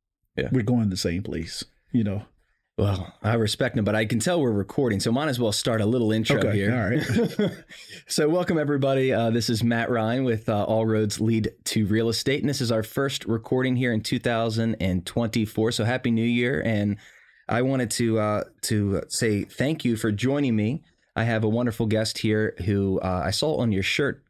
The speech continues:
Speaker 1: as we came in on the back, your slogan, which I must admit I didn't know. I wrote it down 'cause I thought it was awesome. Um, "Change is possible."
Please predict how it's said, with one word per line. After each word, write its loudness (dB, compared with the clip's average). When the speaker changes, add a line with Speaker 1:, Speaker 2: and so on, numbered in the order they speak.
Speaker 1:
as -2
we -2
came 0
in 0
on 0
the -2
back, -4
your -4
slogan, 0
which -2
I -2
must 0
admit 2
I 0
didn't 0
know. 0
I 0
wrote 2
it -4
down 0
'cause -6
I 0
thought 0
it 0
was -2
awesome. -2
Um, -2
"Change 0
is -2
possible." -6